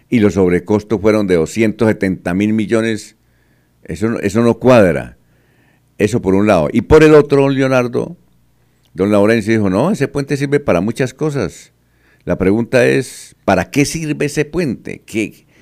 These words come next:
qué uso se le da a ese puente?". Además, Leonardo, usted ha visto el puente, ¿no? Es un acordeón. Usted es que, eh, está la fotico esa emblemática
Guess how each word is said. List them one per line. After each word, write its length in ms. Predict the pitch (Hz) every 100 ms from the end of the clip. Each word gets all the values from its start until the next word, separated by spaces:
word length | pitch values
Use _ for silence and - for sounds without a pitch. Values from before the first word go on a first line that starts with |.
| _ -
qué 140 | 139
uso 280 | 151 185 151
se 140 | 110
le 60 | 95
da 40 |
a 40 | 113
ese 160 | 139
puente?". 280 | 104 139 139
Además, 380 | 101 104 135 - _ _
Leonardo, 360 | - 107 156 131
usted 180 | 92 135
ha 20 |
visto 220 | 165 156
el 60 | 156
puente, 300 | - 214 101
¿no? 180 | 113 294
Es 120 | _ 127
un 100 | 156
acordeón. 680 | 156 95 90 185 277 - _ _ _
Usted 200 | - -
es 80 | 117
que, 100 | - 107 _ _ -
eh, 180 | - 80
está 220 | - 127
la 100 | 135
fotico 460 | 117 127 143 139 143
esa 380 | 139 139 139 _ _ _ _ _
emblemática 960 | 127 123 110 113 135 151 156 139 135